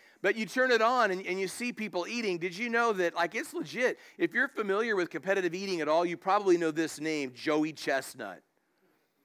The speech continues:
Joey Chestnut is, like, the king of competitive eaters. Joey Chestnut is banking two hundred thousand dollars a year shoving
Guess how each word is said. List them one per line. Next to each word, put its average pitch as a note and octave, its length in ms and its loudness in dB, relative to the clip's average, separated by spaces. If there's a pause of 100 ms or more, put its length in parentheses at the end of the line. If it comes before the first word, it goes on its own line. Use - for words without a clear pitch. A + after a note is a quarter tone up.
(100)
Joey G#3 280 4
Chestnut D#3+ 760 0 (180)
is, E3 140 0
like, D#3 140 2
the E3 100 -4
king E3+ 420 -4
of C3+ 100 -6
competitive C#3+ 520 -4
eaters. D3+ 380 -4 (240)
Joey C4+ 300 4
Chestnut D3+ 720 -2 (260)
is D#3+ 180 0
banking E3+ 600 -4
two B3 300 -6
hundred G#3 520 -4
thousand E3+ 400 0
dollars D#3 380 2
a C#3+ 40 -4
year C#3+ 440 0 (180)
shoving D3+ 540 0